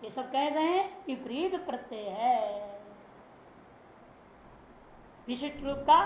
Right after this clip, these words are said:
अविच्छेद। विशिष्ट रूप का जो है यहाँ अविच्छेद हो रहा है, जो विपरीत प्रत्ययों के जो प्रबंध माने धारा,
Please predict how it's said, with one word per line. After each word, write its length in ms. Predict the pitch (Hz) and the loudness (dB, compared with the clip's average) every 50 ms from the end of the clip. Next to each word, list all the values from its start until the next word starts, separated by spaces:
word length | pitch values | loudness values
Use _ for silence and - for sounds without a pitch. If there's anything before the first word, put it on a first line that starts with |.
| - - - - - - - - | 2 -4 -8 -12 -10 0 6 8
अविच्छेद। 1400 | 302 320 320 311 - - - - 285 240 - - - - - - - - - - - - - - - - - - | 8 8 8 4 0 -6 -8 -6 -6 -6 -6 -6 -10 -12 -14 -16 -16 -16 -14 -14 -12 -12 -12 -14 -14 -14 -14 -12
विशिष्ट 360 | - - 277 254 - - 269 | -8 -4 -4 -4 -4 -6 -8
रूप 140 | 254 254 269 | -4 0 2
का 80 | 262 | 2
जो 120 | 254 254 240 | 2 4 2
है 200 | 220 240 254 254 | 4 4 4 4
यहाँ 540 | 247 277 320 415 440 - - - - - - 220 | 4 4 4 2 0 -4 -10 -14 -14 -2 4 8
अविच्छेद 560 | 254 285 285 277 262 - - 254 247 220 202 | 8 8 8 6 2 -2 -6 -6 -6 -4 -4
हो 120 | 214 220 208 | -4 -4 -2
रहा 240 | 202 202 202 190 | 0 2 2 0
है, 220 | 180 185 185 185 185 185 - - - - - - 247 | 0 -2 -6 -6 -8 -10 -12 -16 -20 -20 -12 -4 0
जो 120 | 262 262 | 0 0
विपरीत 600 | 254 233 214 - - 233 226 254 302 359 370 381 359 339 - | 0 -2 -6 -10 -10 -6 -4 0 0 0 0 0 -2 -2 0
प्रत्ययों 520 | 302 277 269 - - 277 262 262 254 254 254 247 | 0 -2 -2 -2 0 0 2 2 2 0 -2 -6
के 200 | - 240 247 247 247 - - - - - | -4 -2 -2 -2 -2 -6 -10 -14 -16 -14
जो 80 | 226 196 | -12 -8
प्रबंध 440 | - 220 220 220 262 302 330 320 | -4 -2 0 2 2 2 4 2
माने 180 | 311 330 370 381 - - - - - - | 2 4 2 2 2 0 -12 -16 -16 -10
धारा, 340 | - 202 196 226 254 247 | -6 -2 0 2 2 2